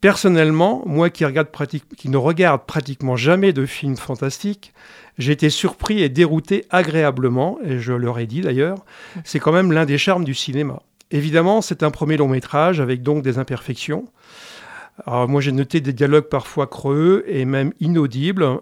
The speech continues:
un duo d'acteurs frères dans le film mais aussi dans la vie réservé, voire timide,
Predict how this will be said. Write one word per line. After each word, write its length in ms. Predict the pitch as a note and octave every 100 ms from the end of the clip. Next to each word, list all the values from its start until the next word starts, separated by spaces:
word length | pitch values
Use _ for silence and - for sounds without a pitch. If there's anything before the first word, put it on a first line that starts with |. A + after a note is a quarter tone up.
| -
un 120 | C#3+
duo 200 | C3+ D#3+
d'acteurs 520 | D3 D3 - D3 C#3+
frères 440 | - - D#3+ D#3+
dans 140 | C#3 C#3
le 80 | C#3+
film 300 | - E3+ C#3
mais 100 | C3
aussi 260 | D3 -
dans 120 | E3+
la 120 | D3+ C#3+
vie 280 | C#3 D#3+ -
réservé, 720 | E3 C#3+ C#3 D3 B2 A#2+ D3+ G3+
voire 320 | D3+ C3 -
timide, 560 | - D3 D3+ G#3+ D3+